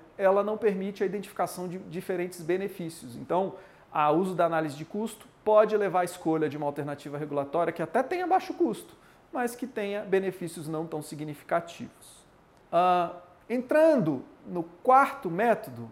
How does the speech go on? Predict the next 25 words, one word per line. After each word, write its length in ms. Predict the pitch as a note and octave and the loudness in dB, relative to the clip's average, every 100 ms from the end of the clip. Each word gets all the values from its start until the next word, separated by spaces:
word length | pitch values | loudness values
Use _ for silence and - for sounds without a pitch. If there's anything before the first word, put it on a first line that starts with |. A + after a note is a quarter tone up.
| - | -8
nós 340 | F#3 G#3 G#3 | -2 0 0
entramos 520 | G#3+ G3 F#3+ G3+ G3+ | -2 -4 -4 -4 -4
na 120 | G#3 G3+ | -2 -2
análise 380 | F#3+ F#3+ F3 | 0 -2 -4
de 140 | E3+ F3 | -6 -4
risco. 460 | C#3+ A#2+ - - - - - - - _ _ _ - | -4 -6 -12 -20 -20 -20 -20 -20 -20 _ _ _ 4
A 140 | C4 | 4
análise 320 | C4 B3 A3+ | 6 4 4
de 80 | F3 | 0
risco 300 | A3 A3+ A3 | -2 -2 -2
é 40 | |
um 100 | G3 | 0
método 420 | F#3+ G3 G#3 D#3 F3+ | 2 4 4 0 -2
ainda 220 | G#3+ G#3+ | 0 -2
muito 520 | G3+ A3 C4 A#3+ A#3 | -2 2 4 4 2
incipiente, 880 | F#3+ - F3 D#3+ D3+ E3+ - - - - | -6 -8 -6 -6 -6 -8 -12 -20 -20 -12
especialmente 720 | F3 - A#3 A3+ G3+ F#3+ G3 | -4 4 4 4 -2 -4 -4
no 80 | F3+ | -2
Brasil. 500 | F3+ F#3+ A#2+ A#2 A2+ - _ _ - - - - | 2 2 2 -10 -12 -16 _ _ -20 -20 -20 -4
Mas 240 | A#3 - B3+ | 4 6 6
ela 100 | B3 | 4
é 40 | |
muito 180 | B3 C4+ | 2 -2
importante 760 | C4 G#3 - E3 E3 F#3+ - - - | 2 0 2 0 0 -4 -12 -18 -6
e 320 | F#3+ A#3+ B3 | -2 0 -2